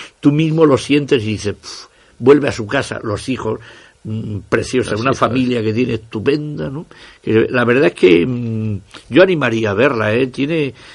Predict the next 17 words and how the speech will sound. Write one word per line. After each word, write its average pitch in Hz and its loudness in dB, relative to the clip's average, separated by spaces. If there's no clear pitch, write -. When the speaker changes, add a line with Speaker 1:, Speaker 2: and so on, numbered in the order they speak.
Speaker 1:
tiene 151 -2
eso, 139 -2
del 104 2
año 139 0
mil 139 -4
novecientos 127 -4
ochenta 110 -6
y 107 -2
ocho, 139 -4
pues 95 -6
uno 113 -4
puede 110 -4
pensar, 92 -8
"Treinta 117 -6
años, 95 -12
qué 113 -6
vieja". 107 -8